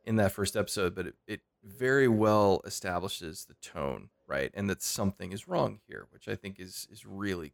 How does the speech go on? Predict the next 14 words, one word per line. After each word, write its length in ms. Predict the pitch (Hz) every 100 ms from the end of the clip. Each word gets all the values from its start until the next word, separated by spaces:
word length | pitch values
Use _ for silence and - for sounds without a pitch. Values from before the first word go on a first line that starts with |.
| _
cool. 280 | 50 50 - _ _ _ _ _
Um, 380 | - 85 65 60 _ _ _ _ _
it's, 220 | - 98 -
it's 160 | 95
a 40 | 92
little 220 | 98 110
bit 120 | 127
spooky. 720 | - - 123 - 117 117 117 -
I'm 100 | 92
not 120 | 80
gonna 120 | 95
say 160 | - 98
it's 140 | 98
straight 260 | - 107